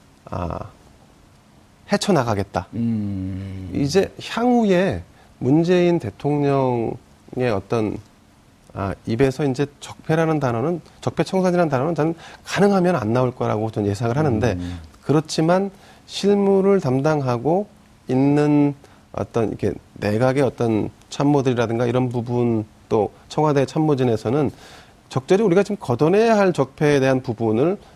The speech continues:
Speaker 1: 좀 가이드라인을 쳐서 향후에는, 지금 이제 집권지 이제 첫날 시작한 날이니까 그걸 거론할 수는 없지만,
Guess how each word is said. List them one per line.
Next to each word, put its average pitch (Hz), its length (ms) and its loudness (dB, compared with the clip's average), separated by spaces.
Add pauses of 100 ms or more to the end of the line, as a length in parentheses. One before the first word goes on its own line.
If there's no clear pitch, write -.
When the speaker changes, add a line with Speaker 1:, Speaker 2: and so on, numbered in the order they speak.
(120)
Speaker 1:
좀 165 140 2
가이드라인을 135 600 0
쳐서 151 440 0 (340)
향후에는, 165 600 2
지금 165 240 4 (240)
이제 123 220 2 (460)
집권지 147 520 0
이제 127 160 2 (100)
첫날 220 400 2 (220)
시작한 - 360 -4
날이니까 123 500 0 (260)
그걸 - 140 2
거론할 135 360 2
수는 170 200 0
없지만, 113 440 -2